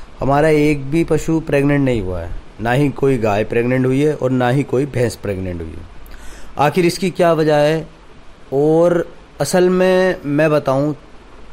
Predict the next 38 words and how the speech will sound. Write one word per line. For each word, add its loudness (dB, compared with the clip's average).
तो 2
मुझे 4
नहीं 2
मालूम -4
आखिर 2
इसकी -4
क्या 2
वजह 2
है 2
कि 0
किस -2
वजह 4
से 0
ये 2
पशु 0
प्रेग्नेंट 4
नहीं 4
हो 0
रहे। -4
और 2
रही 4
बात 4
डॉक्टर 2
की 0
कि 2
भाई 4
कुछ -2
लोग 2
कहेंगे 2
कि 0
डॉक्टर 0
को 0
दिखवाओ, 2
तो 4
डॉक्टर 2
को 2
दिखवाया 2
था, 0